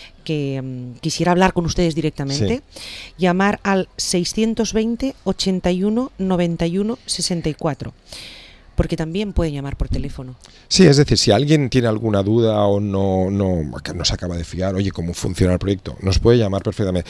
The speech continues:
Speaker 2: La web es muy transparente, es decir, que si entran en la web, automáticamente, aparte que tenemos vídeos, YouTube de,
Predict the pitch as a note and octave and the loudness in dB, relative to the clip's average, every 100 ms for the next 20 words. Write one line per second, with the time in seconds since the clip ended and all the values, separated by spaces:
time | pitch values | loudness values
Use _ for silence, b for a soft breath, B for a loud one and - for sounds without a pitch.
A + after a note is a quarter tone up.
0 | B - C3 F3 F#3+ C#3+ A#2+ G#2+ - F#2 | B 6 8 10 10 8 0 0 0 -2
1 | E2+ E2 F#2 - - G2+ - B2+ D3 C3 | -2 -4 -4 -6 -4 -2 2 4 4 4
2 | A#2 G#2 B2+ - G2 G2 F#2+ A2 G#2+ G#2+ | 4 4 2 0 -4 -2 -2 -2 0 0
3 | G#2 G#2 C#3+ D3 B2 A#2 G2+ G#2+ G#2+ G2+ | -2 0 0 -2 -2 -4 -4 2 2 4
4 | G#2 F#2+ G2+ - G#2 G2 G2 | 2 0 -4 -2 -2 0 0